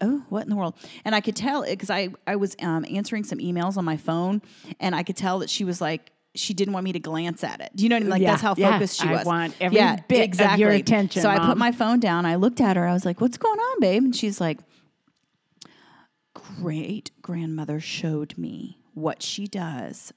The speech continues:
Speaker 1: from the time she wakes up until the time that she goes to bed." So now I'm gonna explain to you what she told me, but she talked about that Monday. And, you know, usually with kids, if it's just something they're telling you, you won't really hear about it again.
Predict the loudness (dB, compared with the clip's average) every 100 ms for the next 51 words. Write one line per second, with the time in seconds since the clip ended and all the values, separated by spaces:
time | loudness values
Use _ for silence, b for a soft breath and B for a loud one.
0 | _ _ -8 -6 -6 -8 -6 -6 -8 -6
1 | -6 -6 -8 -6 -10 -14 b b b -8
2 | -6 -6 -6 -8 -8 -8 -8 -10 -10 -8
3 | -10 -12 -12 -14 -20 _ B B -4 -2
4 | 0 -2 -4 -6 -6 -6 -6 -4 -6 -6
5 | -8 -6 -6 -6 -8 -6 -8 -8 _ _
6 | -8 -6 -4 -4 -2 -4 -4 -8 -8 -8
7 | -6 -4 -6 -6 -6 -4 -4 -4 -4 -6
8 | -8 -10 -8 -6 -6 -12 -20 B B -8
9 | -6 -8 -8 -6 -4 -4 -2 -4 -4 -6
10 | -4 -4 -4 -4 -6 -8 -10 -4 -4 -4
11 | -6 -8 -6 -6 -6 -8 -10 -12 -14